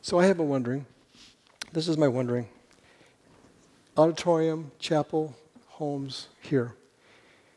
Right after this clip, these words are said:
As we become a people who honor Christ, may I ask if you're starting to feel a nudge in these coming weeks, starting today,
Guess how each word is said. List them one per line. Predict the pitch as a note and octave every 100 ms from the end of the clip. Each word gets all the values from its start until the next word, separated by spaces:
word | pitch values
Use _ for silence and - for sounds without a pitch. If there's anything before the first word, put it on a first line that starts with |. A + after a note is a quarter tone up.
| _ _ _ _ _
As | D#3 D#3
we | D#3+
become | E3 E3+ - G#3 G3+ F#3 - _ _ _ -
a | C#3+
people | - - F#3+ F3
who | C#3+ -
honor | E3 D3 D#3
Christ, | D3+ D3+ A#2+ A#2+ - - - - _ _ - _ _ _ - _ _ _ _
may | D3 C#3
I | E3+ G#3
ask | F#3+ D#3+ E3 - - - - - _ _ - -
if |
you're | D3 E3+
starting | - D#3+ E3+
to | D#3+
feel | - F3 E3
a | E3+
nudge | C#3 B2 B2+
in | C#3
these | B2+
coming | - C#3+ D3+
weeks, | C3 C#3
starting | - B2+ C#3
today, | F3 D3+ B2 A#2+